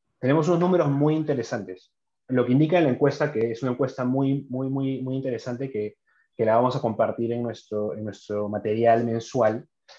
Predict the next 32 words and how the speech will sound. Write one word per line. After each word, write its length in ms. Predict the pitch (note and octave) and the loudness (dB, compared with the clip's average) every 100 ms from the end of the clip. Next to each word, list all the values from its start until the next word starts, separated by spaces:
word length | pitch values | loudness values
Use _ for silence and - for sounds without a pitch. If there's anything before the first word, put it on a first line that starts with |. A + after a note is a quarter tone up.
| _ _ _ - | _ _ _ 0
eh, 300 | D3+ D3+ D3+ | 4 4 4
indican, 400 | D#3+ D3+ C#3+ D3 | 2 2 2 2
por 120 | C#3+ | 2
ejemplo, 560 | C#3 D#3 B2+ G#2+ B2 D3+ - - _ _ _ - | 0 0 -2 -2 -6 -8 -20 -20 _ _ _ -10
es 160 | B2+ | -6
una, 120 | D#3+ C#3+ | -2 -2
es 200 | C3+ D#3+ | -2 -2
una 100 | D3 | -2
encuesta 280 | D3 D#3+ | 0 -2
que 100 | D3 | -2
se 160 | C#3 A2+ | -4 -2
toma 280 | B2+ C3 C3+ | -2 0 0
desde 180 | - A2+ | -2 -6
el 80 | |
dos 180 | G#2+ G2+ | -6 -6
mil 180 | A#2+ B2+ | -4 -2
dieciocho, 460 | C#3 C#3+ D#3 D3 D#3 | -4 0 -2 -2 -6
pero 120 | A2+ | -8
nosotros 300 | G#2+ B2+ B2 | -6 -8 -4
hemos 240 | B2+ B2+ - | -4 -2 -4
tomado 580 | A2+ A#2 A#2 A#2+ B2 - | -2 0 0 -2 -4 -8
data 320 | A2+ A#2 B2 | -4 -2 -2
desde 220 | A#2+ A2 | -4 -6
el 60 | G2+ | -10
dos 160 | G2+ G#2 | -10 -8
mil 140 | A2 | -6
diecinueve, 540 | A2+ - G#2 G#2 - _ | -6 -8 -8 -8 -8 _
¿no? 240 | G2 G2 _ _ _ _ | -16 -16 _ _ _ _
Entonces, 280 | - B2 B2+ | 0 2 4
como 240 | B2 A#2 | 4 4
pueden 280 | C3+ D3 C#3 | 4 6 6
ver, 300 | C3 D3+ | 6 2